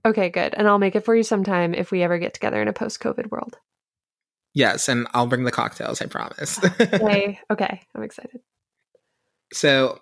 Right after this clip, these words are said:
Speaker 2: I, I really like the idea that you had of just kind of firing these off rapid fire. Um, maybe a quick, like, note about each of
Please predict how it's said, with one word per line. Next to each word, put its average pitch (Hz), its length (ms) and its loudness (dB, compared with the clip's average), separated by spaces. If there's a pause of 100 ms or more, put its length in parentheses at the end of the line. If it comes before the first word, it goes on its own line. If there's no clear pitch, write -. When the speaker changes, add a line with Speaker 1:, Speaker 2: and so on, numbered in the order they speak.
(140)
Speaker 2:
I, 160 240 2
I 160 80 4
really 160 320 4
like 190 180 2
the 170 100 4
idea 143 280 2
that 135 180 -2
you 135 80 4
had 123 260 2
of 123 300 0
just - 180 -4
kind 135 120 0
of 123 60 -2
firing 123 380 2
these 123 160 -2
off 117 180 0
rapid - 280 -2
fire. 117 440 0 (460)
Um, 113 480 2 (260)
maybe 120 260 0
a 113 60 2
quick, - 400 0
like, 113 300 0
note 117 400 2
about 113 480 0
each - 480 0 (440)
of 117 360 0